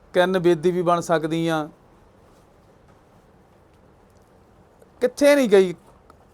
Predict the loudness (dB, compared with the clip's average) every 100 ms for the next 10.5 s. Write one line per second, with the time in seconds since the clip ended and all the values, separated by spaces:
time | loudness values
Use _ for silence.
0 | _ -20 -20 _ _ _ _ _ -8 -8
1 | 0 0 2 4 4 4 0 -2 -6 -6
2 | -6 -6 -8 -14 -20 _ _ _ _ -4
3 | -2 0 4 6 6 6 6 6 2 4
4 | 6 4 2 0 0 -6 -20 -20 -20 -20
5 | -20 -20 -20 -20 -20 -20 -20 -20 _ 2
6 | 2 2 2 4 4 4 2 -2 0 -4
7 | -4 -12 -20 -20 -20 -20 -20 -8 -4 0
8 | 4 2 2 0 2 6 6 4 2 0
9 | -2 -10 -14 -4 2 2 2 0 -2 -2
10 | -2 0 0 0 -2